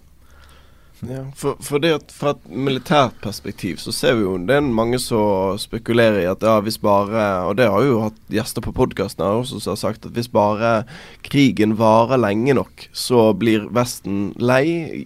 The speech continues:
slutter å gi våpenstøtte, og så, eh, vinner Putin denne krigen her. Men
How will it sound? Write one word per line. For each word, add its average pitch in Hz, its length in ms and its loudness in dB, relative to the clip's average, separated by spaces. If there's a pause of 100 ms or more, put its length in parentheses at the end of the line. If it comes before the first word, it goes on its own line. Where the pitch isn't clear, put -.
slutter 123 440 -2
å 131 40 4
gi 107 320 2
våpenstøtte, 123 880 -2
og 127 240 -4
så, 127 340 0 (640)
eh, 104 340 2
vinner 101 320 2
Putin 67 560 -6 (200)
denne 95 300 -2
krigen 98 380 -4
her. 98 160 -6 (380)
Men 127 560 2